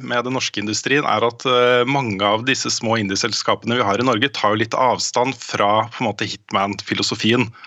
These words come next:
At man lager en suksess, og så bygger man bare videre på den suksessen i nye spill og nye spill. De tenker at de har lyst til å lage helt nye konsepter og hoppe liksom litt fra konsept til konsept, og det er jo noe litt vakkert i det også. Eh,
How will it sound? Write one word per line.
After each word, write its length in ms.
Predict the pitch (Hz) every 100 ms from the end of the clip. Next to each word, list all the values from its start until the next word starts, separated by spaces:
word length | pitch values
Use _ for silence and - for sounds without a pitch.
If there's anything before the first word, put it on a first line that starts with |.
| -
At 140 | 113
man 140 | 117 123
lager 340 | 113 92 98
en 140 | 113 110
suksess, 380 | - - 170 180
og 80 | 185
så 80 |
bygger 380 | 117 120 98 95
man 80 | 104
bare 240 | 107 101 104
videre 320 | 101 82 98
på 160 | -
den 160 | 101 98
suksessen 480 | - - 117 101 107
i 80 | 110
nye 240 | 107 92
spill 240 | - 113
og 80 | 117
nye 160 | 113 101
spill. 240 | 160 175 - - - - -
De 100 | 127
tenker 300 | 127 120 113 113
at 180 | 110
de 160 | 113 110
har 160 | 107 101
lyst 200 | - -
til 120 | 110
å 80 | 110
lage 240 | 95 101
helt 180 | 98 98
nye 160 | 113 85
konsepter 480 | 107 - 98 - 120
og 160 | 110
hoppe 320 | 117 _ - 107
liksom 240 | 110 104
litt 160 | 101 -
fra 220 | - 92
konsept 420 | 120 - 101 -
til 80 | 110
konsept, 320 | 147 165 -
og 80 | 123
det 80 | 113
er 140 | 107
jo 80 | 143
noe 260 | - -
litt 240 | 147 131 117
vakkert 400 | 101 - 110 135
i 80 | 123
det 20 | 123
også. 340 | 110 - 180 180 - - - - _ 127
Eh, 260 | 123 127